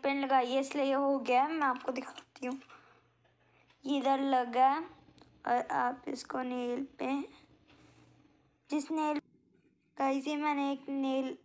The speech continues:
लगा दिया है, स्टार shape का है ये। मेरे पास heart shape का भी था, मैं आपको दिखा देती हूँ। So guys, ये ऐसे लगाते हैं, मैंने आपको एक दिखा दिया है।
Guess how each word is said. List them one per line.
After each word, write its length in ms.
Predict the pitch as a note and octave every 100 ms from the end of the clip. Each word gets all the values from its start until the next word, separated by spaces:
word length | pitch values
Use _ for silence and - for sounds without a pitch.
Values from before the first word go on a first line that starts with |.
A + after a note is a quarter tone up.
| _ _ -
लगा 400 | C#4 B3+ B3 A#3
दिया 320 | A#3 A#3+ B3
है, 1040 | C#4 - _ _ _ _ _ _ - C#4+
स्टार 640 | C4 - - C#4+ B3+ B3 C4+
shape 420 | - C4+ B3 -
का 80 | C4+
है 180 | C4+ B3+
ये। 280 | C4+ E4 - - - - - - -
मेरे 140 | C#4+
पास 240 | C#4+ C#4+ D4
heart 320 | C#4+ A#3+ A#3
shape 280 | - C4+ C4+
का 200 | - C4
भी 120 | C#4
था, 320 | C#4 B3+ B3
मैं 120 | C#4
आपको 320 | C#4+ B3+ - B3+
दिखा 280 | C4 B3
देती 360 | A#3 A#3 A#3 -
हूँ। 120 | C4 C4 _ _ _ _ _ _ - _ _ - _ _ _ - _ _ _
So 200 | - D#4
guys, 480 | D4 C#4 C#4 D#4+ - _ _ _ _ -
ये 260 | B3+ C#4 C#4
ऐसे 440 | B3+ B3 - D4+
लगाते 640 | D4 D4 C#4 B3 - -
हैं, 160 | C4 C#4
मैंने 260 | D#4 C#4+ C#4
आपको 380 | C4+ C#4 -
एक 360 | C#4+ C#4+ A#3+ A#3
दिखा 440 | C#4 C#4+ B3+ A#3
दिया 320 | A#3+ B3 B3
है। 100 | C#4